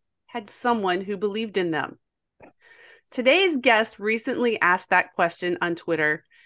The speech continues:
and I think that it's one we should discuss. Not because you, our listeners, don't believe in your boys, but because a lot of people don't. And if we're honest, that doubt can and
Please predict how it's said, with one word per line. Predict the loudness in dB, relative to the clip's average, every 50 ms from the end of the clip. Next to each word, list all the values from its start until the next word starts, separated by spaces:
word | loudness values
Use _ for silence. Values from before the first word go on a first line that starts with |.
| _ _ _ _ _
and | -4 -4 -2 0 2
I | 2 2 2
think | 2 2 0 0 0 -2
that | -4 -4
it's | -4 -4 -2
one | -2 0 0
we | 0 -2
should | -4 -6 -6 -8
discuss. | -6 -8 -10 -6 -2 -2 -2 -2 -4 -12 -14 -18 -20 _ _ _ 2
Not | 4 4 4 4
because | 4 2 2 4 4 4 4 4
you, | 4 4 6 6 8 8
our | 6 6
listeners, | 6 4 2 2 2 0 0 0 0 -2
don't | -2 0 0 0 0 -2
believe | -4 -6 -4 -4 -4 -4
in | -4 -4
your | -4 -4
boys, | -4 -4 -2 -2 0 -2 -2 -4
but | -6 -10 -8 -6
because | -6 0 4 6 6 6 4 0 -8 _ _ _ _ _ _ _ _ _
a | -16 -16
lot | -14 -12 -8 -6 -6
of | -6 -6 -6
people | -4 -4 -4 -2 -4 -6 -8 -10 -14 -10
don't. | -6 -2 0 2 2 0 -2 -6 -12 -18 -18 -18 _ _ _ _ _ _ _ _ _ _ _ _ _ _ _ _ _ _ 0
And | 2 2 2
if | 2 0
we're | 0 0 0 2 2
honest, | 2 2 4 4 2 2 -2 -4 -8 -6 -2
that | 2 2 4 2 2 -2 _ _
doubt | -2 0 0 0 0 -2 -6 _ _ -20 -20 _ _
can | -20 -16 -10 -6 -4 -2 0 2 2 2 0 -2 -6 -6 -6
and | -6 -4 -2 0 0 2 2 2 2 2 0 0